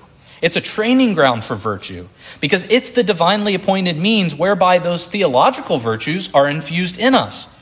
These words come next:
right? We see this first and foremost in the sacraments. In a few weeks, Lord willing, we're gonna get to baptize two very, very adorable babies, which is one of my favorite parts of the job. And we know that when the water's poured over them and those words are spoken by the priest,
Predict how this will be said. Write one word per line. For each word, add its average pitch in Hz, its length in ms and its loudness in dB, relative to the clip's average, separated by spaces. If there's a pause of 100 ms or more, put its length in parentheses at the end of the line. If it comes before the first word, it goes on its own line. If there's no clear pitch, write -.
(240)
right? 180 180 4
We 196 100 -2
see 214 200 -2
this 190 160 -2
first 196 320 2
and 196 120 -2
foremost 180 440 0
in 185 80 -4
the 185 80 -4
sacraments. 220 560 -2 (260)
In 156 100 0
a 175 60 2
few 190 220 -2
weeks, 247 280 -2
Lord 131 220 0
willing, 113 260 -2
we're 175 120 -2
gonna 175 140 -2
get 156 160 -4
to 151 60 -2
baptize 127 540 2
two 180 300 0
very, 151 320 2
very 147 320 -2
adorable 127 480 -2
babies, 127 600 -2 (160)
which 117 200 -8
is 113 80 -10
one 135 120 -2
of 120 60 -2
my 117 120 0
favorite 113 360 -2
parts 110 240 2
of 113 80 -10
the 107 60 -8
job. 104 480 -4 (880)
And 165 200 0
we 175 120 -2
know 190 320 4
that 160 140 0
when 147 120 -2
the 143 60 -2
water's 175 500 2
poured 156 300 0
over 113 160 -2
them 110 260 -4
and 156 100 -6
those 127 200 -4
words 170 400 2
are 240 80 6
spoken 202 420 -2
by 196 140 0
the 190 80 -8
priest, 190 520 -8